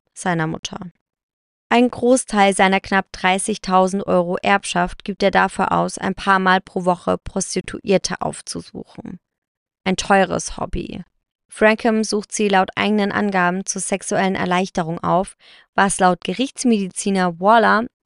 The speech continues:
äußerst bizarr ist. Eine bestimmte Prostituierte, die er regelmäßig aufsuchte,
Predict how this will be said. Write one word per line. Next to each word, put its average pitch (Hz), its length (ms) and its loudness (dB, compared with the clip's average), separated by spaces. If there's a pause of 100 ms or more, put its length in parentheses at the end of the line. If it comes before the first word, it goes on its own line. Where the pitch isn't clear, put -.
(300)
äußerst 175 640 0 (160)
bizarr 175 480 -4 (100)
ist. - 480 -14 (360)
Eine 240 180 2
bestimmte 254 440 0
Prostituierte, 202 800 -4
die 202 200 -4
er 175 160 0
regelmäßig 196 640 -2
aufsuchte, 180 600 -4